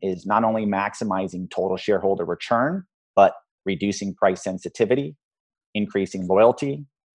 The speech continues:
increasing folks like Panera's guests' recommend,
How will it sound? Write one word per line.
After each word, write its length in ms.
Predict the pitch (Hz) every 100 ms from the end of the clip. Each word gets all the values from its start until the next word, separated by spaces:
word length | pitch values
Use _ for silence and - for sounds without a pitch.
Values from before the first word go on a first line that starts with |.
| _
increasing 560 | 107 98 110 104 104 98
folks 320 | 101 98 98 92
like 240 | 87 -
Panera's 400 | 98 95 98 85 -
guests' 320 | 95 - -
recommend, 560 | 95 92 95 92 98